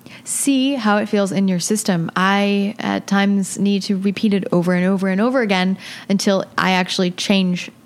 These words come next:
the way I feel. Just get curious about it. If it doesn't work for you, let it go. But pl-,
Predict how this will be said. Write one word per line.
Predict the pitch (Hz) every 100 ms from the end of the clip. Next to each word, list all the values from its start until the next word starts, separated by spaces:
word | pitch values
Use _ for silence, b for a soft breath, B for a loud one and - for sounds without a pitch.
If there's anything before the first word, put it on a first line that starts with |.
| - - - - -
the | - 185
way | 175
I | 175
feel. | - - - - - - - - B B B B B B - - - - - - -
Just | - 196
get | 208
curious | 185 196 185 170
about | 180 160
it. | 165 - - - - - -
If | -
it | 180
doesn't | 180 -
work | 180
for | - 190
you, | 226 262 - 196
let | 180
it |
go. | 214 240 - - - - - - - - - - - - B B B -
But | 233
pl-, | -